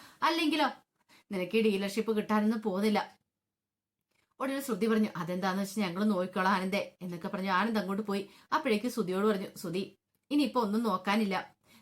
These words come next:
നല്ലൊരു ഡീലർഷിപ്പാ കിട്ടാൻ പോകുന്നെങ്കിൽ അത് നമുക്ക് കിട്ടിയേ മതിയാവുള്ളൂ,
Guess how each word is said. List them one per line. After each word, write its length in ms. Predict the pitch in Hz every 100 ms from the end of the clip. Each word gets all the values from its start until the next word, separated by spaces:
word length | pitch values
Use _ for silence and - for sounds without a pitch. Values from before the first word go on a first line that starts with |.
| -
നല്ലൊരു 380 | 180 160 202 214
ഡീലർഷിപ്പാ 500 | 202 190 190 214 220
കിട്ടാൻ 320 | 196 202 214
പോകുന്നെങ്കിൽ 360 | 202 208 208 220
അത് 220 | 214 277
നമുക്ക് 320 | 262 214 214 226 -
കിട്ടിയേ 340 | - - 208 214
മതിയാവുള്ളൂ, 480 | 214 185 190 185